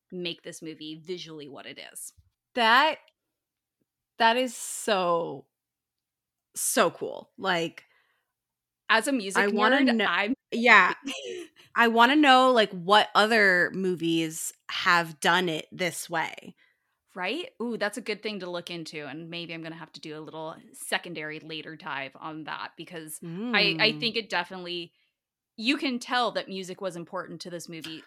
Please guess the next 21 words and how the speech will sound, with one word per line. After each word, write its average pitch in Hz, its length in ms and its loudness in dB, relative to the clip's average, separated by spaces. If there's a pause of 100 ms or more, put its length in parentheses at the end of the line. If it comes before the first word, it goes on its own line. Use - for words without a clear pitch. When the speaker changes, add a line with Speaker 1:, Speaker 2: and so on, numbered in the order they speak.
Speaker 1:
Like, 196 200 -4
soundtrack 392 500 4
aside, 196 560 0
you 202 120 -14
can 208 160 -12
tell 226 280 -4
that 240 160 -10
music 202 320 -10
is 175 100 -14
important 170 460 -12
to 170 80 -20
this 165 180 -16
movie, 156 440 -14 (840)
and 214 160 0
it 185 100 -2
really 190 240 -6
drives 170 560 -6
it. 151 240 -10
And 175 160 -14
so, 185 180 -8
yeah, 175 300 -4